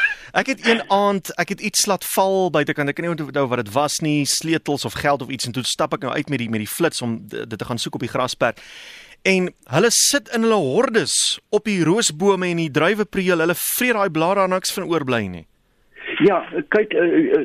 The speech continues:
Speaker 2: daar is 'n heel, hele aantal, eh, dan moet jy nie praat van die groter, eh, vrugtekewer, jy weet, die swart en, en gele nie.
Speaker 1: Hmm.
Speaker 2: Ek meen, jy kan die ding hoor eet.
Speaker 1: Ja.
Speaker 2: Ehm, maar nou ja, ek dink ook, eh,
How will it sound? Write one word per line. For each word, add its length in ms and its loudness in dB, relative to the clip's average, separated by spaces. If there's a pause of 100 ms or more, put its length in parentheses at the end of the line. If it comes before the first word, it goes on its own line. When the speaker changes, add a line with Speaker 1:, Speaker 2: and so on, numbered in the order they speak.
Speaker 2:
daar 240 2
is 140 -4
'n 100 8
heel, 260 4
hele 360 2
aantal, 420 2
eh, 140 0
dan 140 4
moet 140 0
jy 60 2
nie 120 0
praat 380 0
van 80 -14
die 120 -6
groter, 500 2 (180)
eh, 160 4
vrugtekewer, 800 0
jy 80 -2
weet, 140 2
die 80 -2
swart 360 0
en, 320 -2
en 160 -4 (240)
gele 360 4
nie. 160 -2 (160)
Speaker 1:
Hmm. 200 -4
Speaker 2:
Ek 140 4
meen, 180 4
jy 120 4
kan 160 2
die 120 4
ding 260 4
hoor 200 4
eet. 380 0 (240)
Speaker 1:
Ja. 240 -2
Speaker 2:
Ehm, 260 2 (340)
maar 120 4
nou 160 6
ja, 220 2 (280)
ek 200 -2
dink 220 2
ook, 220 2
eh, 120 2